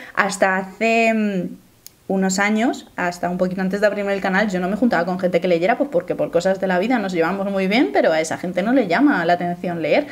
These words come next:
He tenido la suerte de que ahora también me he rodeado de gente que le gusta mucho leer, y lo cual me, me gusta mucho porque puedo expandirme en uno de mis hobbies, como es la lectura,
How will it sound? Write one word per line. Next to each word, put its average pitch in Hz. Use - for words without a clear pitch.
He 196
tenido 196
la 185
suerte 254
de 185
que 180
ahora 175
también 190
me 190
he -
rodeado 175
de 175
gente 247
que 196
le 165
gusta 165
mucho 170
leer, 208
y 170
lo 165
cual 190
me, 156
me 170
gusta 175
mucho 262
porque 185
puedo 175
expandirme 185
en 180
uno 185
de 180
mis 175
hobbies, 262
como 170
es 175
la 180
lectura, 254